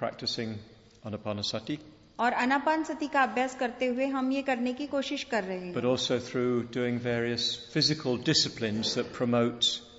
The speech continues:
Speaker 1: uh, mindfulness of the body.
Speaker 2: लेकिन बहुत सारी शारीरिक, अ, गतिविधियों के ऊपर भी ध्यान देके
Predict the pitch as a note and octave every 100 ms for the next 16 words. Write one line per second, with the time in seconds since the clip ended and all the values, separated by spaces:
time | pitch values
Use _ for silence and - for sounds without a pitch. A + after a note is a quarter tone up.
0 | - - - - A2 A2 G#2+ A#2+ A#2 A2+
1 | A2+ - A2+ A2 G#2 F2 - - - -
2 | - C4 D#4 D4+ C#4 D#4+ D#4+ E4 D4 D#4
3 | D4 A#3+ C4 C4+ C#4+ C#4 C4 B3 A#3+ C4+
4 | C4+ A#3+ C#4 C#4 - C#4 C#4 C#4 C4 A#3+
5 | C#4 B3+ B3+ C4 B3+ B3 C4